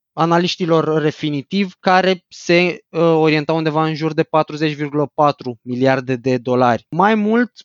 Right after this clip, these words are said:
principala scădere a cererii pentru sectorul de, de afaceri ar putea să ducă la o reducere a veniturilor din licențiere,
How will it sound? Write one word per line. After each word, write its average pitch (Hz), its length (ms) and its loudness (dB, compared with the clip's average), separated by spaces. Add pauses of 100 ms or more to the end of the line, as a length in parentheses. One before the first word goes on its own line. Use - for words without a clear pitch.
principala 202 560 0
scădere 185 960 0 (140)
a 151 80 4
cererii 180 440 2
pentru 170 260 -6
sectorul 175 640 -4
de, 165 340 4
de 147 120 0
afaceri 196 640 0 (120)
ar 165 200 2
putea 185 260 0
să 196 200 0
ducă 180 320 -2
la 175 300 4 (140)
o 175 200 2
reducere 180 480 2
a 180 60 4
veniturilor 160 580 0
din 156 320 -2
licențiere, 151 960 0